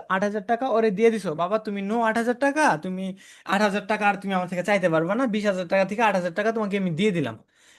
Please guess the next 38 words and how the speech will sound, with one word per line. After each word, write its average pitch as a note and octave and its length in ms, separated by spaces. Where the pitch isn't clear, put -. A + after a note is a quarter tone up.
তার A3+ 180
মানে C4 200
পাওনাদার A#3 480
কিন্তু A#3 280
তোমার A#3 260
থেকে, B3+ 260
তোমার A3 180
প্রতিষ্ঠান B3 400
থেকে A#3 160
কমে C4+ 260
গেছে। F#3 280
যদি A#3 200
পাওনাদার B3 460
কমে, G3 440
আমাদের G#3 380
সূত্রে B3 380
কি A3+ 140
ছিল? F3 220
পাওনাদার G#3 500
যদি A3+ 240
কমে, A#3+ 400
পাওনাদার G#3 400
বলতে A3 220
দায়, E3 380
দায় F3 240
যদি G#3 240
কমে A#3+ 220
তাহলে F3+ 260
ডেবিট। C3+ 280
তাহলে G3+ 240
কি A3+ 140
হবে? A#3 160
পাওনাদার A3+ 680
হিসাব G3 340
ডেবিট, D3+ 300
পাওনাদার G#3+ 460
হিসাব G#3+ 280
ডেবিট। F3+ 400